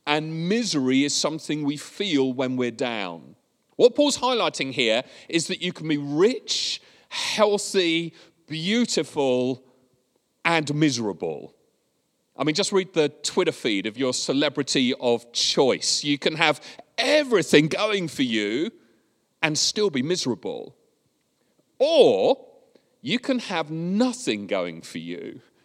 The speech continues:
You can be hungry, alone, abandoned, in pain,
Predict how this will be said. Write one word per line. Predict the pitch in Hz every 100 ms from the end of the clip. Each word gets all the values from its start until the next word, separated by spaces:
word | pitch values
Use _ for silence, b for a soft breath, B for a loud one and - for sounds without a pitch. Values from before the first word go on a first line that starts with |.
| _ _ _
You | - 147
can | 160
be | 165
hungry, | - - 190 175 120 98 92 -
alone, | 113 120 151 156 120 95 92 95 -
abandoned, | 98 - - 165 180 180 127 90 87 -
in | 120 104
pain, | - - - 147 131 92 78 80 104